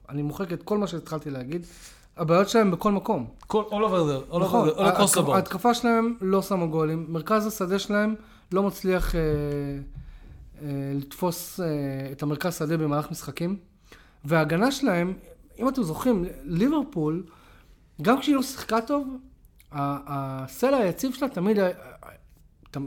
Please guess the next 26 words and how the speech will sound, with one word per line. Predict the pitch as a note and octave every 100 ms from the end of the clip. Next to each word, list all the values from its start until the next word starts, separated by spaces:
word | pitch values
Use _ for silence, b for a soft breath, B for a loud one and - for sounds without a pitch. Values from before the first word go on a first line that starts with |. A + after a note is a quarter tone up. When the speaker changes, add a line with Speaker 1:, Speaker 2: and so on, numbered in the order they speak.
| B2 A2+ G2 - -
Speaker 1:
בעונות | C3+ D3 C#3+ F3+ F#3+
האחרונות, | D3+ D3+ G3+ B3 - b b b b - - - -
הסלע | C#3+ A#3 A#3
היציב | F3+ A#3+
שלהם | G#3+ A#3+
תמיד | F3+ E3+ F3
היה | E3 E3
הגנה. | C#3 C3 A2+ - - _ - b b b
כשהוא, | - F3 E3 -
כי | -
גם | D#3 C#4+ F4
אם | D4
לא | C#4
משחקים | C#4 A#3+ A#3+ A3+
טוב | G#3+
ומוצאים | E3+ D3+ A3 G#3+
תיקו, | B3 B3
הם | F#3+
יודעים | G3 C#4+
שהם | B3+ F#3+
לא |
יקבלו | G3+ F3 E3+
יותר | E3+ D#3+
מדי | C#3+ C#3
שערים. | - A2+ G#2+ - - b b b b b
ועכשיו, | C#3 F#3 - F4+ D4+